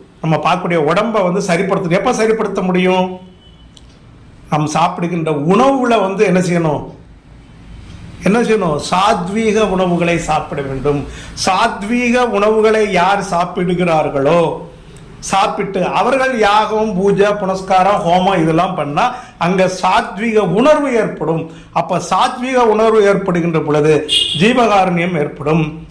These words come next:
ஜீவகாருண்யம் ஏற்படுகின்ற பொழுது இறைவன் வெளியில் இல்ல, உள்ளுக்குள்ள இருக்காங்கிற உணர்வு ஏற்படும். அப்போ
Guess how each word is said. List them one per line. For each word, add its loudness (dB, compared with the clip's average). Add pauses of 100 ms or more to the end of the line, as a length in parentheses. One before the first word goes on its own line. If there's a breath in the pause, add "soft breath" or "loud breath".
ஜீவகாருண்யம் 0
ஏற்படுகின்ற 0
பொழுது 0 (100)
இறைவன் 2
வெளியில் 0
இல்ல, 2 (180)
உள்ளுக்குள்ள 0
இருக்காங்கிற 2
உணர்வு 2
ஏற்படும். 0 (240)
அப்போ 0